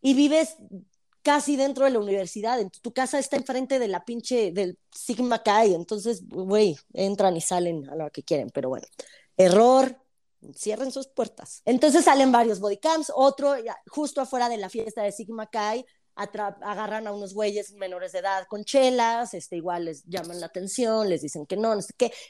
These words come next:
pero en esos body cams se ve la casa atrás y se ve justamente un coche,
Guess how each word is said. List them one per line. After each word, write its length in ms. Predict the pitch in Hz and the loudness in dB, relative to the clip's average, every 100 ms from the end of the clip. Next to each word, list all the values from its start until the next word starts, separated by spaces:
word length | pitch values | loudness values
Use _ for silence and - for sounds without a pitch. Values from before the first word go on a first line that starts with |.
| _ | _
pero 180 | 240 220 | 6 8
en 80 | |
esos 220 | 220 262 220 | 6 4 4
body 180 | 254 | 4
cams 280 | 254 233 214 | 4 2 0
se 240 | - - 214 | -4 -2 2
ve 100 | 196 | 2
la 160 | 196 | 0
casa 320 | 196 190 175 | -2 -6 -6
atrás 380 | 170 - 185 185 - | -10 -6 -6 -6 -10
y 80 | |
se 200 | - 185 | -10 -6
ve 200 | 175 190 | -4 -4
justamente 800 | 180 240 254 - 320 302 285 294 | -4 -6 -2 2 4 4 2 -2
un 100 | 294 | -4
coche, 680 | - 320 311 311 269 254 269 | 4 6 6 4 4 4 2